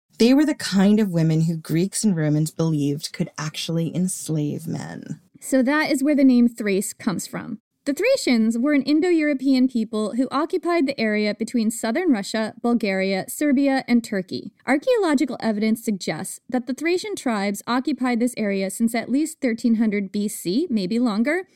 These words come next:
Speaker 2: They shared borders with Greece, Gaul, and the Scythians. You can see aspects of Greek culture, Scythian, and Gallic culture in their beliefs and practices, but make no mistake, the tribes that made up Thrace were their own people.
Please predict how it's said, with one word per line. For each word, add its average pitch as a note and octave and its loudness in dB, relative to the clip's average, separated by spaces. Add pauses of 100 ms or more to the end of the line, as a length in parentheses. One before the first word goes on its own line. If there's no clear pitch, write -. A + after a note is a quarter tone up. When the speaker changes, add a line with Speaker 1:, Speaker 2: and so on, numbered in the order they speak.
(140)
Speaker 2:
They C#4+ 2
shared F#4+ 0
borders C4 2
with B3 0
Greece, A3+ 0
Gaul, G3+ 0
and A3 2
the G#3 0
Scythians. - -10
You C#4+ 4
can G#4 -2
see A#4 0
aspects E4 -2
of B3 2
Greek B3+ 0
culture, C#4+ -2
Scythian, C4 0
and B3 4
Gallic G#3+ -2
culture C#4+ -2
in A#3+ 4
their A#3 2
beliefs A3 -2
and G#3 0
practices, A3 -4
but A#3 -2
make B3+ 4
no A#3 6
mistake, A#3+ 2 (120)
the C4 2
tribes D4 2
that C#4 0
made C4 4
up B3 0
Thrace G3 -2
were A3 0
their A3+ 0
own G3 0
people. - -8